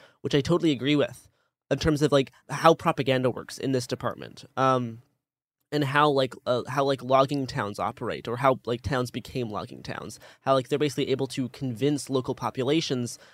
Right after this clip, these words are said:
that logging is, is, like, good, 'cause, like, yeah, like, they're, they're gonna, they're gonna move into this town, they're gonna restore the town because they're gonna bring in new money through, like, a logging industry. Um, and yeah, this is a very, like, very, like, a, a, a typical move, whether it be for, like, you know, coal mining,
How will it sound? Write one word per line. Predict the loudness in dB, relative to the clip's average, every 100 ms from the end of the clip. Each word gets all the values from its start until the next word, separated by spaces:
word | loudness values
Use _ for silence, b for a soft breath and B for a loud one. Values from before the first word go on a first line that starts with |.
| b
that | 2 2 2 b b
logging | 6 6 6 0 0
is, | 0 0 -6 -12 _
is, | -2 -2 -2 -2
like, | -2 6
good, | 8 8 6
'cause, | 0
like, | 0 4
yeah, | 6 8
like, | 6 2
they're, | 0 2 2
they're | 2
gonna, | 2 2 2
they're | 0
gonna | 0
move | 0 0
into | -2
this | -6 -4
town, | 2 4 4 4
they're | 0
gonna | 0 0
restore | -2 0 2 4
the | 2
town | 2 4 6 4 2 -4 B -6
because | -2 0 -2 0
they're | 0
gonna | 0 -2
bring | 0 0 0
in | -2
new | -2 -2
money | 2 2 2 0
through, | -2 -4
like, | -4 -4
a |
logging | 0 0 0
industry. | -4 -6 -6 -6 -6 -8 b b b
Um, | 2 2 2 -6 b b
and | 2 6
yeah, | 6
this | 4 0
is | 2
a | 4
very, | 6 6 6 6
like, | 4 2 -8
very, | 0 2 4 2
like, | 2 0
a, | -2 -2 -2
a, | -4 -2
a | -4
typical | -2 -2 0 2 2
move, | 2 2
whether | 0 -2
it | -4
be | -6
for, | -8
like, | -12 -8
you |
know, | -8
coal | 0 4 6
mining, | 6 6 4 2 0